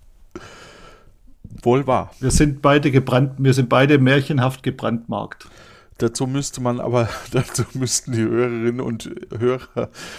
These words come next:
Speaker 1: wissen, dass du Sack mit Nachnamen heißt.
Speaker 2: Das habe ich ja nie verraten.
Speaker 1: Ach so, dann,
Speaker 2: Weiß, weiß
Speaker 1: äh,
Speaker 2: ja keiner.
Speaker 1: bitte drin lassen, bitte drin lassen.
Speaker 2: Genau.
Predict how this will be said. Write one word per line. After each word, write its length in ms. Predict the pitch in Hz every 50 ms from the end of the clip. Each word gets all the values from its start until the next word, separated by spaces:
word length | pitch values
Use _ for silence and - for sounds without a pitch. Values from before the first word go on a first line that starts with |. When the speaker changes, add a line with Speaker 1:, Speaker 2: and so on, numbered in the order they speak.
| - - -
Speaker 1:
wissen, 300 | - 127 131 - - -
dass 160 | 117 117 - -
du 120 | - 120
Sack 340 | - - 139 127 - - -
mit 180 | 120 120 -
Nachnamen 580 | - 110 107 104 - - 104 92 87 90 90 85
heißt. 420 | 87 92 92 95 - - - - - _ _ _ _ _ _ _ _ _ _ _ _ _ _ _ _
Speaker 2:
Das 160 | - 131 -
habe 160 | - 127 127 135
ich 80 | -
ja 80 | 127 120
nie 160 | 120 131 131
verraten. 560 | 131 - 123 110 110 113 120 131 - - 98 - _ _ _ _ _ _ _ - - - _ _ _ -
Speaker 1:
Ach 120 | 117 110
so, 280 | - 147 127 95 80 - - _ _ _ _ _ _ _ _ _
dann, 160 | - 123 117 117
Speaker 2:
Weiß, 280 | 127 143 - - - -
weiß 220 | - - 123 127 120
Speaker 1:
äh, 80 | 123
Speaker 2:
ja 40 | 131
keiner. 380 | 123 - 117 110 110 110 104 - - _ _ _ _ -
Speaker 1:
bitte 240 | 143 135 - 143 123
drin 260 | - 120 147 170 175
lassen, 380 | 160 151 143 131 - - 131
bitte 240 | - 135 123 - 135
drin 260 | 110 - 110 107 92
lassen. 460 | 82 80 85 82 85 - - - - - _ _ _ - - - - - - - - - _ _ _ _ _ _ _
Speaker 2:
Genau. 360 | - 180 151 117 107 104 -